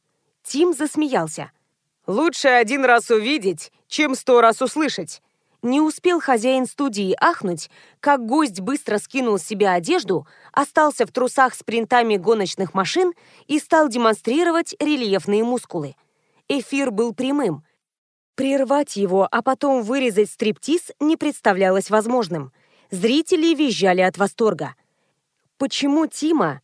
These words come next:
несмотря на репутацию человека непредсказуемого, постоянно звали на все каналы? Ответ прост. Скандал делает рейтинг.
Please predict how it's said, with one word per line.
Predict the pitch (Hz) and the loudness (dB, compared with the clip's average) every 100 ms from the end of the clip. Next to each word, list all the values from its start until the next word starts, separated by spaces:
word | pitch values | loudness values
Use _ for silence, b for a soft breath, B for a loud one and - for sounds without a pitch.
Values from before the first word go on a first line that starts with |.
| _ 254 | _ -4
несмотря | 277 - 269 269 269 | -2 0 -2 2 2
на | 262 | 4
репутацию | 226 208 226 247 254 240 220 | 2 0 0 0 0 -2 -2
человека | 196 233 208 196 247 226 | -2 2 2 2 0 2
непредсказуемого, | 202 175 208 - 220 180 262 269 202 170 175 | 0 2 -2 0 -2 -2 -2 0 0 2 2
постоянно | - 220 254 240 262 240 185 | 0 -4 0 0 0 0 -2
звали | 185 233 214 | 2 2 2
на | 190 | -2
все | - 226 | -2 -2
каналы? | 202 202 339 247 135 _ _ _ - | 0 0 2 0 -6 _ _ _ -8
Ответ | 240 220 320 - | -8 -2 -2 -2
прост. | 190 160 - - _ _ | -4 -4 -6 -16 _ _
Скандал | - - 233 196 190 269 285 | -14 -2 0 2 2 2 0
делает | 190 208 196 220 | 0 2 2 0
рейтинг. | 254 285 - 151 143 | -4 -4 -4 -6 -8